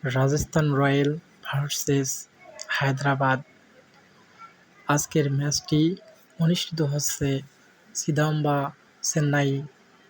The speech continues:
স্টেডিয়ামে। আজকের ম্যাচের প্রথম ব্যাটিং হচ্ছে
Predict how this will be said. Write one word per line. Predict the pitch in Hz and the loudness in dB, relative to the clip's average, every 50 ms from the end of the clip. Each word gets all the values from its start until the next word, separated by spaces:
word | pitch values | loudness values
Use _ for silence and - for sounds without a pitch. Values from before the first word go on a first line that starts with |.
| - - | -16 -14
স্টেডিয়ামে। | - - - 156 135 139 139 131 127 131 131 127 135 131 - _ _ _ _ - _ _ - _ _ _ _ - _ _ _ _ _ _ _ - - - - - - _ - - _ - - - - - - - - - - - _ _ - - | -12 -4 -4 0 2 2 2 2 2 2 0 -2 -2 -8 -14 _ _ _ _ -20 _ _ -20 _ _ _ _ -20 _ _ _ _ _ _ _ -8 -8 -8 -10 -18 -20 _ -20 -20 _ -18 -18 -18 -20 -20 -20 -20 -20 -20 -20 -20 _ _ -8 -2
আজকের | 156 156 147 - - - 170 165 156 | 0 0 0 0 2 0 2 2 2
ম্যাচের | 151 151 156 - - - 160 160 160 160 - _ _ _ _ - _ - | 0 0 0 2 4 6 6 6 4 2 -6 _ _ _ _ -20 _ -4
প্রথম | 151 143 143 143 147 143 | -4 -2 0 0 2 2
ব্যাটিং | 131 139 139 139 147 151 151 | 4 2 2 4 2 2 2
হচ্ছে | 151 160 156 - - - 139 131 135 147 | 0 0 2 2 2 2 2 2 2 -2